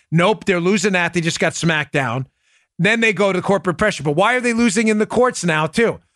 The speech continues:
Washington Times, Alex Swayer. Historic milestone. The Senate confirmed Trump's one hundred and fiftieth judicial nominee yesterday.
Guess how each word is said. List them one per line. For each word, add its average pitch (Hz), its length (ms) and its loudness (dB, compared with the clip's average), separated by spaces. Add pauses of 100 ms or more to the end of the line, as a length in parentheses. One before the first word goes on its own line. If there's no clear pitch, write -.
(760)
Washington 185 440 0
Times, 226 400 0
Alex 175 420 -4
Swayer. 202 400 0 (360)
Historic 269 640 2
milestone. 220 760 0
The 143 80 -2
Senate 247 400 0
confirmed 240 480 0
Trump's 240 400 -2
one 247 320 2
hundred 285 440 0
and 226 120 -2
fiftieth 185 540 0
judicial 208 580 0
nominee 185 460 2
yesterday. 117 580 -6